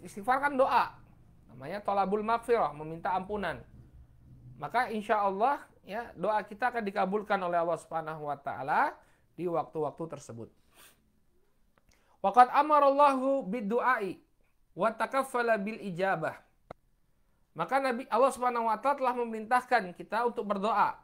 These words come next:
dan Allah Subhanahu wa Ta'ala telah mewajibkan dirinya untuk mengkabulkan doa tersebut. Qala Ta'ala, Allah Subhanahu wa Ta'ala berfirman dalam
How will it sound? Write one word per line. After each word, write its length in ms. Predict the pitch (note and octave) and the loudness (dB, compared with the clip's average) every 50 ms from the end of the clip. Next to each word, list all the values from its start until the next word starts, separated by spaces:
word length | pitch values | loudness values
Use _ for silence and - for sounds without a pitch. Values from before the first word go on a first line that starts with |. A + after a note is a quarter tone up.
| _ - | _ -12
dan 240 | C#3+ D#3+ G3+ B3 B3 | -4 -2 -2 -2 -2
Allah 240 | - G3+ G3 G3+ F#3+ | -2 -2 0 0 0
Subhanahu 480 | G3 - - G3 F#3+ F#3+ F#3+ F#3 F3+ | -2 -2 -2 -2 -2 0 -2 -2 0
wa 160 | F3+ E3+ E3 D#3+ | 2 2 2 2
Ta'ala 320 | - D#3+ E3+ G3+ A#3+ A#3 | 2 2 4 4 4 2
telah 240 | - G3 G#3 G3+ F#3+ | 0 -2 -2 -2 -2
mewajibkan 640 | F3 E3+ E3 D#3+ D#3 D3 G#3+ G#3+ - G#3 F#3+ F3+ E3 | -2 -2 0 0 0 -2 -6 -6 -4 -4 -4 -4 -4
dirinya 480 | D#3 D#3 D3+ C#3+ D3 D#3+ F#3+ G#3+ - - F3 | -8 -8 -8 -6 -6 -4 -4 -4 -4 -4 -6
untuk 320 | E3 D#3+ E3+ A3 G#3 - | -8 -6 -6 -10 -10 -8
mengkabulkan 960 | D#3 F3 F#3 G3 F#3+ F3 - F#3+ F3+ E3+ D#3+ D#3 D#3 D#3 D#3 - F#3+ G3 F#3+ | -6 -6 -6 -6 -8 -6 -2 -2 -2 0 -2 -4 -6 -6 -2 -2 -2 -2 0
doa 240 | D#3+ D#3 D3+ D#3+ E3+ | -2 -2 -2 -2 -2
tersebut. 480 | E3+ F3+ F3+ - A3 G#3 G#3 G3+ G#3 - - - - - - - - - - - - - - - - - - - - - - - | -4 -4 -8 -6 0 2 2 2 0 -4 -20 -20 -20 -20 -20 -20 -20 -20 -20 -20 -20 -20 -20 -20 -20 -20 -20 -20 -20 -20 -14 -6
Qala 400 | - D3 F3+ G3 G#3 G#3+ G#3+ G#3 | 0 2 4 4 4 4 2 2
Ta'ala, 720 | G#3+ G#3 G#3 G3 G#3 A3 A3+ A3+ A3+ G#3+ G3 D#3+ - - - - - - - - - - - - - - - - - - D3 | 4 4 6 8 8 8 8 8 6 2 2 0 -2 -12 -20 -20 -20 -20 -20 -20 -20 -20 -20 -20 -20 -20 -20 -20 -14 -8 -4
Allah 140 | E3+ G3 F#3+ | -4 -4 -4
Subhanahu 400 | - F#3 G3 G3+ G#3+ G#3+ G#3+ G#3 | -2 -2 0 0 0 2 2 2
wa 80 | G#3 | 2
Ta'ala 240 | G3+ A3 G#3+ G#3 G#3 | 2 0 -2 -2 -2
berfirman 560 | G3+ A3+ G#3+ G#3+ A3 A3+ A3+ G#3+ G3 D3+ A2 - - - - - - - _ _ - - - - | -6 -6 -6 -4 -2 0 0 0 -2 -4 -12 -16 -20 -20 -20 -20 -20 -20 _ _ -20 -20 -20 -20
dalam 320 | - - D#3+ F3+ G3+ G#3 | -8 -2 0 2 2 2